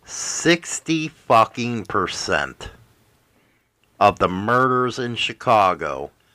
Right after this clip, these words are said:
go unsolved. That's how many murders go unsolved.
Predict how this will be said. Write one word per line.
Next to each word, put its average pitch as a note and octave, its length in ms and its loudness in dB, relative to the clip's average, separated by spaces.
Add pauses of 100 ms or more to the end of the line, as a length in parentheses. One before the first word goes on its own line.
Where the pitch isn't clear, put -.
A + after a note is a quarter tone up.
(880)
go F#2+ 360 2
unsolved. E2 840 -2 (1700)
That's A2+ 380 2
how A#2 220 6
many A#2 200 -2
murders E2+ 680 -2 (280)
go E2+ 260 -2
unsolved. E2 680 -2